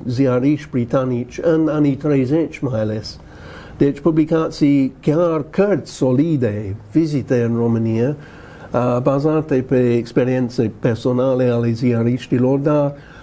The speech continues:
mai ales pe, um, ceea ce oferea din punctul de vedere turistic și unic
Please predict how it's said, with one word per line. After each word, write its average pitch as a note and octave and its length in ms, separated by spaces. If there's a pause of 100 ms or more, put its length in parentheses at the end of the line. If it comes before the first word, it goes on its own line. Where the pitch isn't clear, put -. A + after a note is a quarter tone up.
mai F#3+ 220
ales F3+ 460
pe, C#3+ 460 (140)
um, C3+ 320
ceea D#3+ 280
ce D#3+ 140
oferea C#3 640
din C3+ 160
punctul C#3+ 340
de C#3 140
vedere C3 580 (340)
turistic C#3+ 720
și B2 580
unic D#3 520